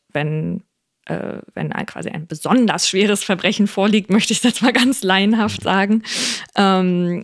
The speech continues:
und dann suchen wir uns Fälle dazu aus, zusammen mit unserer Redaktion, besprechen, von welchen Seiten man das Thema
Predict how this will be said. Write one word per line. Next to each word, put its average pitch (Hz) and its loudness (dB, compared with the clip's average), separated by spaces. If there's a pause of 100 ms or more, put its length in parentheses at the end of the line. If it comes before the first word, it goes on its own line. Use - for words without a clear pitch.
und 185 0
dann 175 2
suchen 190 2
wir 185 2
uns 175 -4
Fälle 208 2
dazu 220 -2
aus, 240 0
zusammen 190 0
mit 185 -4
unserer 180 0
Redaktion, 196 0
besprechen, 185 -2
von 175 -2
welchen 180 0
Seiten 185 0
man 190 0
das 190 -4
Thema 208 0